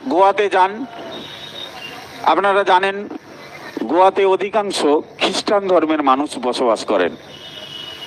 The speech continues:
ওখানে কিন্তু বিজেপির গোহত্যা বন্ধ নয়, বিজেপির নীতি কিন্তু ওখানে আলাদা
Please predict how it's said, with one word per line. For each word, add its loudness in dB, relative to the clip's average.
ওখানে 4
কিন্তু -6
বিজেপির -2
গোহত্যা 4
বন্ধ 4
নয়, 2
বিজেপির 0
নীতি 0
কিন্তু 2
ওখানে 2
আলাদা 6